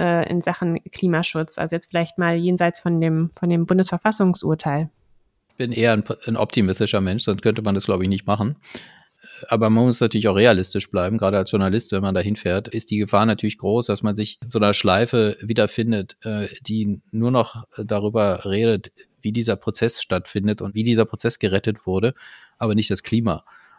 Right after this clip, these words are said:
Speaker 2: Äh, da gibt's halt eine, eine Sichtweise, dass auch schon, wenn wir irgendeine Konferenz unfallfrei über die Bühne kriegen und irgendwie eine, ein, eine Mehrheit für irgendeine windelweiche Erklärung bekommen, dass das schon ein Erfolg ist, weil es hätte ja auch anders kommen können.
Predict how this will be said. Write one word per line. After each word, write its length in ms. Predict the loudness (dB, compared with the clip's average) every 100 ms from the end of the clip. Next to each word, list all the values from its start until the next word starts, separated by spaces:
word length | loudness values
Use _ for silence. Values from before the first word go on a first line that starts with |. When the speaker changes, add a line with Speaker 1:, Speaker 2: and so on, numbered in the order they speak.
| -14
Speaker 2:
Äh, 220 | -10 -6
da 100 | -4
gibt's 180 | -2 0
halt 140 | 2
eine, 140 | 2
eine 480 | 0 -2 -2 -2 0
Sichtweise, 760 | 0 -2 0 2 2 2 0 0
dass 220 | -4 -4
auch 220 | -4 -4
schon, 560 | 0 2 2 2 0 -2
wenn 180 | -4 -2
wir 80 | -2
irgendeine 300 | -4 0 0
Konferenz 520 | 0 0 0 0 0
unfallfrei 460 | 0 2 2 2 2
über 140 | 2
die 120 | -2
Bühne 260 | 0 0 0
kriegen 400 | 0 0 0 0
und 240 | 0 0
irgendwie 420 | -2 -4 -2 -6 -6 -14 -20 -20 _
eine, 520 | -4 0 2 0 -2
ein, 280 | -2 -2 -2
eine 200 | 0 2
Mehrheit 320 | 4 4 4
für 100 | 4
irgendeine 380 | 0 0 0 -2
windelweiche 480 | 0 0 2 2 2
Erklärung 420 | -4 -2 2 2
bekommen, 300 | 2 2 2
dass 120 | 2
das 120 | 0 0
schon 180 | 2
ein 40 | 2
Erfolg 400 | 2 4 2 4
ist, 180 | 0 2
weil 320 | 4 4 2
es 120 | 0
hätte 160 | -2 2
ja 60 | 0
auch 80 |
anders 280 | 0 -6 -8
kommen 240 | -10 -12 -12
können. 240 | -14 -16